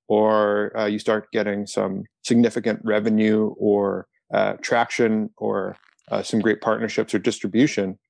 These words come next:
things going wrong, they might be less, but, like, to really keep expanding, keep growing, or, or achieving what you want. Like, there's gonna be bad things that happen. And I think that if we can just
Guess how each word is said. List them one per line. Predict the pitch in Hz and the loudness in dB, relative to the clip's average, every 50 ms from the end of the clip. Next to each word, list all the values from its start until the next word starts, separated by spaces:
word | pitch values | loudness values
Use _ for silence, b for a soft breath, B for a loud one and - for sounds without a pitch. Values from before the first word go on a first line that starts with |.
| _ _ _ _ - - | _ _ _ _ -6 -2
things | 131 135 143 123 | 2 2 2 2
going | - 131 120 110 104 | 2 2 0 2 2
wrong, | 104 110 120 127 123 117 - | 2 2 2 2 0 -4 -6
they | 113 117 | -6 -4
might | 117 123 120 113 - | -2 -2 -2 -2 -4
be | 113 107 | -4 -4
less, | 95 98 113 120 120 120 - - | -2 0 2 2 2 0 -4 -8
but, | - - - | -8 -8 -6
like, | 101 95 95 - - _ _ _ _ - | -8 -8 -8 -10 -14 _ _ _ _ -2
to | - 123 120 110 | 2 2 4 4
really | 107 113 123 135 143 143 139 127 | 4 4 4 4 6 4 4 2
keep | - - - - - - 147 143 - - | 0 -4 -12 -20 -6 -4 -4 -2 -2 -4
expanding, | 117 - - - 120 120 123 113 110 107 104 | -6 -6 -6 -2 0 2 2 2 2 0 -2
keep | - - 135 127 - _ _ _ | 0 0 -2 -2 -2 _ _ _
growing, | - 110 117 120 120 120 120 113 107 104 | -2 2 4 4 4 4 4 2 2 0
or, | 101 104 101 - - | 0 -2 -2 -4 -4
or | - 117 110 104 - _ _ _ _ - | -2 -2 -2 -2 -4 _ _ _ _ -6
achieving | 113 - - - 127 127 135 123 110 | -6 -4 2 2 2 4 4 2 2
what | 113 107 110 | 0 0 0
you | 107 98 | -2 -2
want. | 98 104 110 123 117 - | -2 -2 -2 -2 -2 -4
Like, | - 101 98 - | -6 -6 -2 2
there's | 117 117 117 | 2 4 4
gonna | 123 160 185 | 4 2 2
be | 180 170 | 2 2
bad | 135 117 143 151 160 - | 2 4 2 0 0 0
things | 160 147 139 | -2 0 0
that | 151 120 | -2 -2
happen. | - - 123 135 143 - - 104 | -2 -4 -4 -4 -2 -2 -2 -2
And | 104 104 | -2 -2
I | 104 | -2
think | - 139 139 - | -2 -4 -2 0
that | - 123 - b b b b b | 0 0 0 b b b b b
if | - 104 107 | -12 -4 -2
we | 131 131 | -2 0
can | - - 170 160 139 | 0 0 0 0 0
just | 135 135 - - | 0 -2 -2 -6